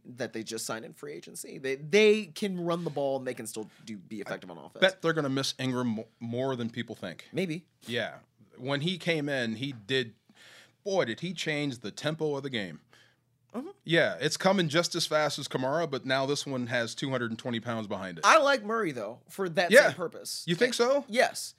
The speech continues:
Speaker 1: Be-,
Speaker 2: Okay.
Speaker 1: because, I mean, you, you remember what he was able to do in Minnesota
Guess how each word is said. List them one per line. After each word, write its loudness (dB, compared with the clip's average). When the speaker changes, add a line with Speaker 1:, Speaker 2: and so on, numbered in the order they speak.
Speaker 1:
Be-, 4
Speaker 2:
Okay. 4
Speaker 1:
because, 6
I 10
mean, 2
you, -4
you 2
remember 2
what 0
he -4
was 2
able 0
to -2
do -4
in -4
Minnesota -2